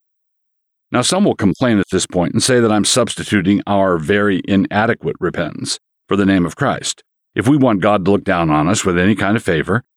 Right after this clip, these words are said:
we must approach him through Jesus Christ and in his name alone. This is absolutely correct, and I'm assuming it to be foundational. We pray to God in the name of Jesus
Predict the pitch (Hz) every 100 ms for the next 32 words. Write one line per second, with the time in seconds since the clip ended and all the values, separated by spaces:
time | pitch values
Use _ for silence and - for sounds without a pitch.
0 | _ 104 110 - - 131 123 - 104 -
1 | 104 85 95 - 98 - 85 87 - 95
2 | 92 95 87 98 87 85 82 87 98 135
3 | 117 - - _ _ _ - 107 107 92
4 | 92 92 104 101 113 117 101 82 - -
5 | _ _ - 104 107 104 - 143 98 92
6 | 90 92 101 101 95 104 101 80 - _
7 | _ _ _ 87 104 101 127 107 82 95
8 | 87 90 87 92 - 87 85 87 113